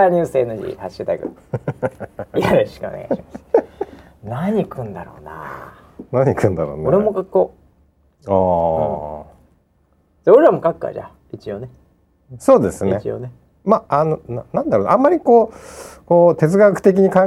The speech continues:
Speaker 2: える必要もなくて。
Speaker 1: いや、もう全然通勤途中のなんとかとかね、
Speaker 2: うんうんうんうん。
Speaker 1: それでもいいしね。
Speaker 2: うん。
Speaker 1: ええ。
Speaker 2: でもいいし、なんか自分の、自分が好きなもの、
Speaker 1: ああ。
Speaker 2: 自分がなんか楽しかった
Speaker 1: 会。
Speaker 2: 会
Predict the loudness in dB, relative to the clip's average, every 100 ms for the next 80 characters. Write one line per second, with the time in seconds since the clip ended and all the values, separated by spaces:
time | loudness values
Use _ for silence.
0 | 4 2 -2 0 2 4 4 2 2 2
1 | 2 2 0 -2 2 2 2 -2 -8 _
2 | _ _ _ _ -8 -4 -4 -2 -4 -2
3 | -4 -2 -4 -4 -4 -4 -6 -10 -14 -12
4 | -6 0 0 0 -2 -4 -6 -10 -10 -12
5 | -14 -14 -14 -16 _ -10 -10 -10 -6 0
6 | 0 -2 -14 _ _ _ _ _ _ -8
7 | -6 -4 -2 0 2 0 -2 -12 -10 0
8 | 4 4 2 4 4 2 -6 -10 _ _
9 | _ 2 2 2 -2 -4 -4 -6 -2 -2
10 | -2 -8 _ -8 -6 -4 -6 -8 -6 -2
11 | -2 -2 -4 -4 -6 _ _ _ 0 2
12 | 2 0 -4